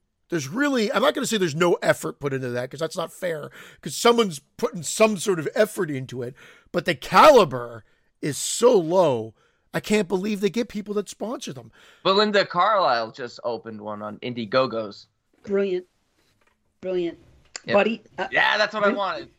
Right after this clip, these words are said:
Speaker 2: See, I <laughs>
Speaker 3: No, 'cause I thought the same thing.
Speaker 2: What,
Speaker 3: When
Speaker 2: the
Speaker 3: he started
Speaker 2: Indiegogo's?
Speaker 3: talking about Indiegogos, I was gonna say, "We Got the Beat" should be their theme song on the fucking
Speaker 2: You know, I
Speaker 3: website.
Speaker 2: was thinking that song in my head, too, <laughs>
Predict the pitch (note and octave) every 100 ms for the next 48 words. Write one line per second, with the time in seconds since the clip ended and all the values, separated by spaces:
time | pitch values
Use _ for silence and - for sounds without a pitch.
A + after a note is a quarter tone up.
0 | A#3+ - D#3 - - - - - - D#4+
1 | E5 C#4 - - E5+ - - - - -
2 | - - - - - - - A#3+ B3+ A#3
3 | B3+ C4+ C#4 B3+ - C#4 C4+ A#3 B3 C#4+
4 | D#3+ - - D#3+ F#3+ A3+ C#4+ C4 G3 B3+
5 | C4+ C4 B3+ A3+ B3+ B3 G3 A#3 B3+ C#4+
6 | A3 A#3 A#3 A#3 A3 - B3+ G#3 G3+ _
7 | - G3 B3+ A#3+ A3+ G#3+ - C#4 - A3
8 | G#3+ G3 F#3 B3 B3 A3+ D#3+ D#3 D3+ D#3
9 | D3+ E3+ E3 E3+ D4+ D#4 D4 D#4 D4 D#4+
10 | D4+ D4 C#4 - C#4+ C4+ C4 C4 A4+ B3+
11 | D4+ B3 D3+ D3+ E3